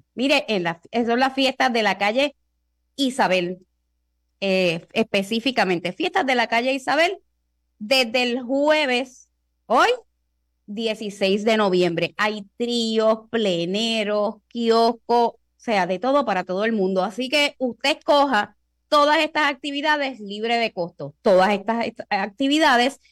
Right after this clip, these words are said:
familiares. Eso sí, si usted piensa que se va a exceder en el tiempo,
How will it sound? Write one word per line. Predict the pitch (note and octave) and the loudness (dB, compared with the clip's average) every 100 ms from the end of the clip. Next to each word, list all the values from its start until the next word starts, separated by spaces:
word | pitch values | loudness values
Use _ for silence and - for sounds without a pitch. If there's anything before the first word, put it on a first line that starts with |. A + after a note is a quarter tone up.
| _ _ | _ _
familiares. | - A#3 A3 G3 F#3+ G3 F#3 F#3 - | 0 0 2 2 4 4 2 -2 -4
Eso | C#4+ D#4+ E4 D4 | -6 -4 -4 -4
sí, | - F#3+ F#3 _ _ _ _ | -4 -6 -6 _ _ _ _
si | - E4 | 0 2
usted | D#4 D#4 F4 | 2 0 0
piensa | E4+ D4+ C#4+ G#3 E3+ - _ _ | 2 2 0 -2 -4 -6 _ _
que | D4+ C#4+ | 0 2
se | C#4+ B3+ | 4 4
va | C4+ | 4
a | |
exceder | D4 - C4+ B3 C4 | 0 -2 0 2 2
en | C4 | 2
el | A3 G3 G3 | 0 -2 -4
tiempo, | A#3 A3 F#3 E3+ | -2 0 -2 -8